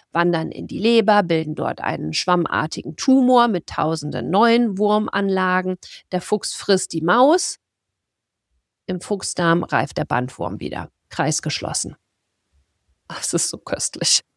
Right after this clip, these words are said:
So, das ist jetzt dieser natürliche Kreislauf, ja? Der Mensch passt da jetzt ganz offensichtlich nicht rein. Wenn ein Mensch Bandwurmeier verschluckt, aus Versehen, das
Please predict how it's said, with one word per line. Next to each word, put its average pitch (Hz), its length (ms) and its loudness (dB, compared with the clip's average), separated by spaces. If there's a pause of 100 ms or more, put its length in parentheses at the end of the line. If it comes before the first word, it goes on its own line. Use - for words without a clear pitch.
(1300)
So, 190 220 4
das 220 240 4
ist 254 160 0
jetzt 214 240 0
dieser 214 240 4
natürliche 208 560 0
Kreislauf, - 680 -8
ja? 160 180 -2 (640)
Der 202 120 6
Mensch 214 320 4
passt - 280 0
da 185 100 6
jetzt 180 340 2 (100)
ganz 165 180 0
offensichtlich 175 720 -6
nicht 196 400 0
rein. 160 320 0 (1700)
Wenn 240 340 2 (220)
ein 180 420 0
Mensch 220 520 2 (100)
Bandwurmeier 139 840 -2
verschluckt, - 640 -12
aus 175 260 0
Versehen, 233 600 0 (200)
das - 400 -10